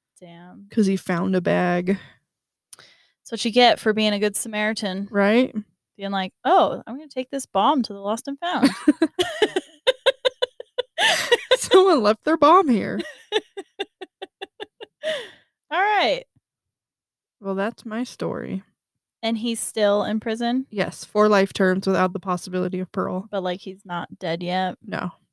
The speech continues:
Speaker 1: 'Cause that was in the nineties, but, I mean, he could die.
Speaker 2: He can die any minute.
Speaker 1: Yeah. Uh, sources?
Speaker 2: Wikipedia.
Speaker 1: Cool. Don't know what that was.
Speaker 2: <laughs> Ghost.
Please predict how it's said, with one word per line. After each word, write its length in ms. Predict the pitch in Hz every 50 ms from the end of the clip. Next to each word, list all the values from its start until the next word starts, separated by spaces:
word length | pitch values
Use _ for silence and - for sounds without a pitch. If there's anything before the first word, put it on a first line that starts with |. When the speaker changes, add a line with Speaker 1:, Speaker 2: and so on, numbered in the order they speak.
| _ _ _
Speaker 1:
'Cause 120 | 196 185
that 140 | 196 175 170
was 160 | 170 175 196
in 100 | 175 -
the 80 | - -
nineties, 480 | - - - - 220 220 226 220 - _ -
but, 160 | - - - _ _ _ _ _ _ _ _ _ _ -
I 60 | 226
mean, 160 | 226 226 220
he 140 | 220 262 302
could 160 | - 453 -
die. 420 | - 233 190 180 180 180 185 196 247 254 - _ _ _ -
Speaker 2:
He 80 | 240
can 140 | 233 - 240 196
die 320 | 196 185 175 180 180 180 - - _ 202
any 160 | 208 220 233
minute. 340 | 240 277 262 208 180 - - - 190 _ _ _ _
Speaker 1:
Yeah. 340 | - 214 214 262 294 - - - - _ _ _ _ _ _ _ _ _ _ _ _ _ _ -
Uh, 340 | 214 208 202 190 180 175 190
sources? 640 | - - 190 214 247 - 349 381 403 - - - - _ _ _ _ _ _ _ _ _ _ _ -
Speaker 2:
Wikipedia. 720 | 254 262 302 285 - 214 196 185 196 196 214 226 254 240 - - _ _ _ _ _ _ _ _ _ -
Speaker 1:
Cool. 460 | - 330 359 339 240 196 - 214 - _ _ _ _ _ _ _ _ _ _ _ _ _ _ _ _ _ _ _ _ _ _ _ _ _ _ _ _ _ _ _ _ _ _ _ _ _ _ _ _ _ _ _ _ _ _ _ _ _ _ _ _ _ _ _ _ _ _ _ -
Don't 120 | 208 190
know 100 | 185 180
what 160 | 180 180 -
that 160 | - 185 247 254
was. 300 | - - 185 202 254 220 - - - 294 -
Speaker 2:
<laughs> 280 | - 330 - _ _ -
Ghost. 520 | - - - 202 - - - - - -